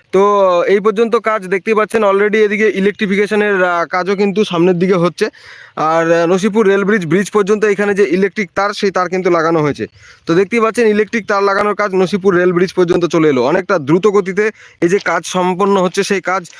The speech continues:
আপনারা দেখতেই পাচ্ছেন সরাসরি, একদম আপনাদের দেখানোর চেষ্টা করছি। এই যে কিভাবে তার দেখতেই পাচ্ছেন, সিঙ্গেল তারটা কিন্তু লাগানো already হয়ে গেছে। তো এরপরে নিচের, আহ, সেই যে প্যান্টোর সঙ্গে, আহ,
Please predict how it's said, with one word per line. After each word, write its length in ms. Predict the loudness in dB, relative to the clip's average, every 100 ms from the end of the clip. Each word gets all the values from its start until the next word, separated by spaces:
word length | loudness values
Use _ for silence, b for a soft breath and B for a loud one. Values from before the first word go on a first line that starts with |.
| B -6
আপনারা 280 | -2 -2
দেখতেই 260 | -2 -2 0
পাচ্ছেন 260 | 0 -2 -2
সরাসরি, 480 | -2 0 0 0 -4 B B
একদম 280 | -6 0 0
আপনাদের 300 | 0 -2 -2
দেখানোর 300 | -2 -2 -4
চেষ্টা 240 | -6 -2
করছি। 240 | -2 0 0
এই 140 | 0
যে 120 | -2
কিভাবে 340 | -2 -2 0 -2
তার 240 | -4 -4
দেখতেই 280 | -4 -2 -2
পাচ্ছেন, 300 | -2 -2 -4
সিঙ্গেল 380 | -2 2 2 0
তারটা 260 | -4 -2
কিন্তু 200 | -2 0
লাগানো 380 | 0 0 0 2
already 260 | 0 0 0
হয়ে 160 | 0
গেছে। 260 | -2 -4 -8 -10 B B 0
তো 60 |
এরপরে 360 | 0 2 0 0
নিচের, 400 | 0 0 0 0
আহ, 260 | 0 -2
সেই 140 | -2 -2
যে 100 | 0
প্যান্টোর 400 | 0 0 0 -2
সঙ্গে, 360 | -2 0 2 2
আহ, 460 | 2 2 2 0